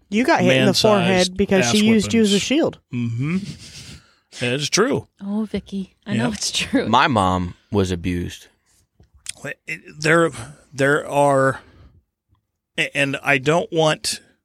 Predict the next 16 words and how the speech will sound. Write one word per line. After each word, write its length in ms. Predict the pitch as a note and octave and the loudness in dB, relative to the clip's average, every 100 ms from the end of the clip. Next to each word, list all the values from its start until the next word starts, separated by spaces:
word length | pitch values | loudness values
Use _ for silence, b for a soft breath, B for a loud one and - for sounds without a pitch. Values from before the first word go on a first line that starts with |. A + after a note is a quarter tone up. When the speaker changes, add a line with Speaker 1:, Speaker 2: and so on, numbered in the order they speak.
| _ _ | _ _
Speaker 2:
I 100 | C#3 | -2
don't 200 | D3 E3+ | 0 0
want 160 | F3+ D#3+ | -2 -2
this 140 | D#3 | -2
podcast 680 | - C#3 C#3+ B2+ C#3 C3+ - | 0 0 0 0 0 0 -2
or 80 | B2 | -4
this 160 | B2 - | 0 0
story 320 | - C#3+ C3+ | 2 0 0
to 60 | A#2+ | -4
come 220 | C3+ C3 | -6 0
off 480 | C#3 A#2+ G#2+ - - _ _ _ _ _ _ _ _ _ | 2 2 0 -6 -14 _ _ _ _ _ _ _ _ _
that 560 | - A#2+ A2+ A#2 - - _ _ _ _ _ _ - | -8 -2 -2 -2 -6 -14 _ _ _ _ _ _ -6
we 260 | C3 C#3 | 2 2
don't 360 | C#3 C3+ C3 - | 2 0 -2 -8
care 720 | - E3 D#3 A2+ G#2+ A2+ - _ _ _ - | -4 0 0 0 -4 -8 -14 _ _ _ -2
or 460 | B2+ C3 C3 C3 | 2 2 2 0